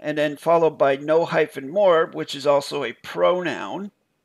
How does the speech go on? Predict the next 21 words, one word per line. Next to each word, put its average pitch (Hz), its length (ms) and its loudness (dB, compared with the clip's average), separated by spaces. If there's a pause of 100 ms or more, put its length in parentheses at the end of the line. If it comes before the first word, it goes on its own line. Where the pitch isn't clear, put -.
(1040)
a 147 80 -4
space, 190 500 -2
and 165 100 -4
then 160 120 0
another 196 280 2
break 156 300 0
in 151 60 -8
the 139 80 -8
continuance 139 600 -8
of 131 80 -14
the 120 120 -2
evidence, 156 440 -6
which - 160 -12
is 123 120 -10
a 135 100 -4
colon, 139 680 -4 (800)
and 180 180 2
then 190 100 6
we 180 120 4
have 175 140 6
hiding, 139 680 0